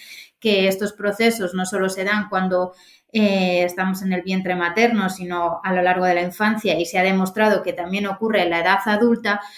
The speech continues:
eh, es un proceso muy importante. Y como bien decía, solo se ve alterado cuando existen estas enfermedades neurodegenerativas, que aún no se sabe por qué,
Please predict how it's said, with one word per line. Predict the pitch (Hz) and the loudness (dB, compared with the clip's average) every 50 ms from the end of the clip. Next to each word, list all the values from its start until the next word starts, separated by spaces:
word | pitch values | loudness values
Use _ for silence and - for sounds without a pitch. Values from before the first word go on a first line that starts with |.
| - - - - - _ _ | -20 -20 -20 -20 -20 _ _
eh, | - 240 226 214 208 196 190 190 185 185 185 - - | 2 4 4 4 4 2 2 2 2 0 0 0 -2
es | 220 214 - | -2 0 2
un | 247 240 | 2 2
proceso | 226 226 233 226 226 233 233 - 262 240 | 4 4 2 2 2 2 2 4 4 4
muy | 214 208 208 220 | 4 4 6 6
importante. | 233 226 226 202 180 175 - - 185 185 185 185 160 160 - - | 4 4 4 2 0 0 0 2 2 2 2 0 -2 -4 -4 -2
Y | 233 214 214 | -4 -4 -2
como | 208 190 190 190 | -4 -4 -4 -2
bien | 196 202 214 214 | 0 0 2 2
decía, | 214 233 233 - 254 247 240 240 | 2 2 2 2 4 6 6 4
solo | 240 240 - 233 233 240 | 4 2 2 2 2 2
se | 233 247 233 | 2 0 0
ve | 214 220 226 | 0 2 2
alterado | 226 226 226 - 214 214 226 240 254 233 233 233 233 | 2 2 0 0 0 2 4 4 6 6 4 2 2
cuando | - 208 196 190 190 | 0 -4 -4 -4 -4
existen | 185 - 214 208 - 226 214 214 | -6 -6 -8 -10 -8 -6 -4 -4
estas | 220 214 - - 226 226 226 - - - | -4 -4 -4 -4 -4 -4 -4 -8 -8 -6
enfermedades | 226 214 208 202 - 214 208 196 202 208 214 226 226 220 220 220 | -4 -4 -4 -4 -8 -10 -10 -6 -4 -2 0 2 2 0 0 0
neurodegenerativas, | 208 202 202 196 196 190 185 185 190 190 - 202 190 180 180 180 180 - 254 262 240 220 220 233 226 - - - - - - - - _ _ | -2 -2 -2 0 0 0 0 0 -4 -4 -4 -4 -2 -2 -2 -2 0 0 2 2 2 2 2 0 -4 -10 -18 -20 -20 -20 -20 -20 -20 _ _
que | - 226 | 2 4
aún | 208 190 202 233 240 254 247 240 | 6 6 6 6 6 6 6 6
no | 233 233 | 6 4
se | 233 - 254 247 | 4 2 0 0
sabe | 254 262 247 240 240 220 202 202 | 2 2 2 2 2 2 0 -2
por | - - 202 190 185 190 - | -2 -2 -2 0 0 0 2
qué, | - 254 247 220 220 - - - _ | 4 4 4 4 4 0 -6 -14 _